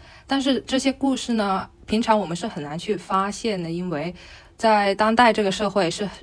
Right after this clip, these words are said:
一个十分的快速发展的一个社会吧，然后我们很少会有时间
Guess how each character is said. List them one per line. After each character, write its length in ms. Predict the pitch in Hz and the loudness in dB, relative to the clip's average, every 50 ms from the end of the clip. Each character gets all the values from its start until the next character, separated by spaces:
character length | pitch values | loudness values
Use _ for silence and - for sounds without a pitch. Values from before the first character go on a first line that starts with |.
| - | -8
一 80 | - 175 | -6 -2
个 160 | 180 202 202 | 0 0 0
十 220 | 190 - - 175 | 0 -2 -6 -6
分 320 | 175 175 196 190 190 190 190 | -4 -2 0 0 0 0 0
的 300 | 185 165 160 147 147 160 | 0 0 0 0 0 -2
快 320 | - - - - - 160 170 | -4 -2 0 0 0 0 -2
速 400 | - - 196 180 165 151 135 - - - - - - - - - - - - - - - | -10 -10 -8 -8 -8 -8 -8 -12 -16 -20 -20 -20 -20 -20 -20 -20 -20 -20 -20 -20 -20 -20
发 280 | - - - 208 214 220 | -12 -4 -2 -2 0 0
展 160 | - 139 117 | -2 -2 -4
的 60 | 131 | -4
一 40 | 135 | -6
个 100 | 139 139 | -6 -8
社 160 | - - 160 | -8 -8 -8
会 120 | - 143 | -6 -6
吧， 140 | 127 127 120 - - - - - - - | -8 -8 -10 -14 -18 -20 -20 -18 -10 -4
然 140 | - 165 | -2 0
后 100 | 180 208 | 0 0
我 80 | 196 170 | -2 -2
们 260 | 147 147 143 147 156 - | -4 -6 -6 -8 -8 -8
很 220 | - - 165 190 233 | -6 -4 -2 -2 0
少 220 | - 220 156 135 | 0 0 -2 -2
会 160 | 139 - 190 | -2 -4 -4
有 100 | 185 170 | -4 -4
时 180 | 185 - - 147 | -6 -6 -6 -6
间 260 | 147 - 165 160 156 | -4 -4 -6 -6 -8